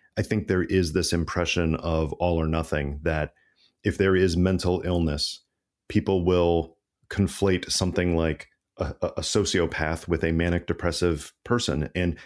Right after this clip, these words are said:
see-, seeing it all as mentally ill needs to be fixed. And your approach seems slightly different, uh, which I, I think makes sense, which is, no, there are some,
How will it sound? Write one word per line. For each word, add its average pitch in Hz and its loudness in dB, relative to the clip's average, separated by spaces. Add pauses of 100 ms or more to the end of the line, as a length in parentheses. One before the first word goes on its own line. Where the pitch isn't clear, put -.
(160)
see-, 120 2
seeing 113 4
it 101 2
all 104 4
as 92 4
mentally 98 2
ill 95 4
needs 90 4
to 90 0
be 82 2
fixed. - -4 (580)
And 92 2
your 110 4
approach 98 0
seems 82 0
slightly 82 0
different, 80 -2
uh, 80 0
which 90 0
I, 85 2 (240)
I - -4
think 82 -4
makes 82 0
sense, 101 2 (480)
which 87 0
is, 82 2 (500)
no, 104 4
there 95 4
are 98 4
some, 90 2